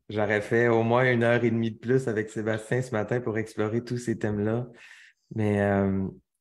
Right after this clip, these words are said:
je peux pas m'empêcher de te, de te partager, Sébastien, qu'aujourd'hui, il y a une vingtaine de leaders qui s'en vont en retraite avec, euh,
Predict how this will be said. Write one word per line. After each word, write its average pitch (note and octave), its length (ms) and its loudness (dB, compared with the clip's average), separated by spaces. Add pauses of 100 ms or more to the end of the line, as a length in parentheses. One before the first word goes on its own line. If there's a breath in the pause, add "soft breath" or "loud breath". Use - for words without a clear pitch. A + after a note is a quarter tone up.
(520)
je - 60 -20
peux G#2+ 120 -4
pas A#2 120 -2
m'empêcher A2 640 0
de A2+ 120 0
te, G2 380 0
de G2 160 -4
te G2 120 -4
partager, G2 480 -4
Sébastien, G#2 560 -2
qu'aujourd'hui, G#2+ 1120 -2 (460 loud breath)
il G2 80 -4
y F#2+ 40 0
a F#2 240 0
une F#2 140 2
vingtaine G#2 400 -2
de G#2 80 0
leaders G2+ 540 -2
qui - 80 -18
s'en F#2+ 160 -6
vont G2 180 -2
en G2 60 -2
retraite G#2 540 -6
avec, F#2+ 360 -6
euh, F2+ 400 -4